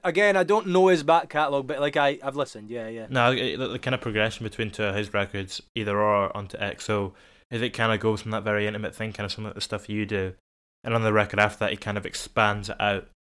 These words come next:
Speaker 2: But it, it still works 'cause he kind of keeps that raw songwriting, you know, at the centre of it, and then kind of just builds out from that.
Speaker 1: Yeah, I think, I think, like, I'm terrible for procrastinating, man. I'm terrible for, like, just,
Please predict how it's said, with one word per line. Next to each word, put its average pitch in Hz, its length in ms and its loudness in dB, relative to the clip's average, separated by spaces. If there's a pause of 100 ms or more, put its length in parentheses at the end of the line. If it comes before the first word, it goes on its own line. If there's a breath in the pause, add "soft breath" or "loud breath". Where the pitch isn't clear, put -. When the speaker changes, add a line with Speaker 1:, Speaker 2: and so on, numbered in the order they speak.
(340)
Speaker 2:
But 123 100 0
it, - 200 -2
it 135 180 -4
still 123 240 0
works 113 320 0
'cause - 100 -12
he 110 100 -6
kind 107 220 -4
of 104 80 -8
keeps - 260 -8
that 104 180 -2
raw 104 260 0
songwriting, 101 640 -2
you 98 60 -4
know, 101 80 -2
at - 80 -4
the - 40 -10
centre 107 360 -6
of 95 100 -8
it, - 80 -10
and 98 100 -10
then 92 80 -6
kind - 120 -10
of 101 80 -6
just 104 200 -8
builds 101 300 2
out 92 180 -6
from 107 260 -4
that. - 300 -8
Speaker 1:
Yeah, 185 400 4
I 156 60 2
think, 254 400 -4
I 202 80 -6
think, 240 540 -6 (760)
like, 165 140 -8
I'm 196 160 0
terrible 190 360 0
for - 180 -12 (100)
procrastinating, 120 720 -4
man. 110 240 -6
I'm 120 80 -8
terrible 143 300 -6
for, 123 160 -10
like, 113 200 -4
just, - 300 -8